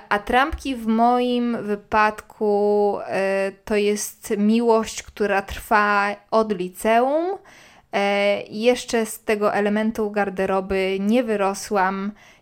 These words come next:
Nie wiem, czy kiedykolwiek nadejdzie ten moment. Czarne, Conversy, niskie. Nosiłam też, miałam fazy na te wyższe, ale te, w tym momencie niskie, czarne Conversy to jest to,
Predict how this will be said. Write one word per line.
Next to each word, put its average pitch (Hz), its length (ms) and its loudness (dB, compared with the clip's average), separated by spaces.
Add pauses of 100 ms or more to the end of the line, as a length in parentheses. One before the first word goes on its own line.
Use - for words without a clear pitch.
Nie 220 100 0
wiem, 214 180 2
czy - 100 -10
kiedykolwiek 190 640 -6
nadejdzie 185 380 -4
ten 185 180 -6
moment. 175 500 -8
Czarne, 214 720 -2
Conversy, 190 1080 -6 (180)
niskie. 190 720 -6
Nosiłam 233 400 -2
też, 226 140 -6
miałam 233 240 -4
fazy 214 240 -4
na 202 140 -6
te 208 140 -6
wyższe, 196 420 -8 (100)
ale 202 320 -4 (200)
te, 208 180 -8
w 202 60 -16
tym 226 120 -4
momencie 208 400 -4
niskie, 220 480 -6 (320)
czarne 202 300 -6
Conversy 190 680 -8 (320)
to 196 80 -6
jest - 300 -12
to, 185 340 -2